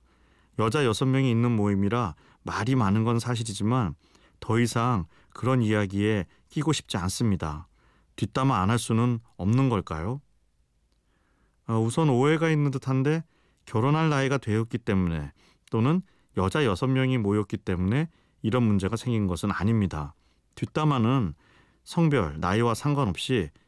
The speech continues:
사람이 모인 곳에 항상 흔한 일이죠. "난 뒷담화를 전혀 안 하는데 쟤는 너무 많이 하는 거 아니니?" 하며 뒷담화를 하기도 됩니다.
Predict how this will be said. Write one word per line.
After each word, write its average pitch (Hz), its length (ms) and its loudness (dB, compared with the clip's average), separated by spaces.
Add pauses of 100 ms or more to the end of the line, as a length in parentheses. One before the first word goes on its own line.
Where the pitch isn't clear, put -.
사람이 143 420 0
모인 123 320 2
곳에 90 380 -2 (300)
항상 98 580 -2
흔한 131 280 0
일이죠. 92 420 -2 (640)
"난 113 200 0
뒷담화를 131 560 0
전혀 131 260 0
안 104 160 2
하는데 117 480 0 (480)
쟤는 131 300 0
너무 127 180 2
많이 107 240 2
하는 123 240 0
거 135 80 0
아니니?" 123 440 0 (280)
하며 143 380 0 (320)
뒷담화를 117 480 -2
하기도 110 300 -2
됩니다. 80 520 -4